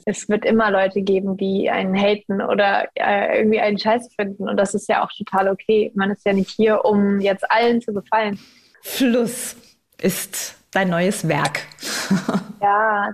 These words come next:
Speaker 2: Da hast du mal einen rausgehauen. <laughs> Das ist, ähm, da sieht man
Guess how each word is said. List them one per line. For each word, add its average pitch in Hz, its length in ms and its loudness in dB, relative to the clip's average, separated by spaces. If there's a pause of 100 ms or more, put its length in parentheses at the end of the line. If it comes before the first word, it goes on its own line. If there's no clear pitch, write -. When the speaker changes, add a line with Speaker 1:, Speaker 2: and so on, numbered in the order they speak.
(180)
Speaker 2:
Da 190 140 -2
hast 220 180 -2
du 254 60 0
mal 220 100 4
einen 220 160 0
rausgehauen. 190 840 0
<laughs> 302 800 -2
Das 180 160 0
ist, - 180 -4
ähm, 151 500 -2 (240)
da 180 140 2
sieht 208 220 0
man 165 360 -2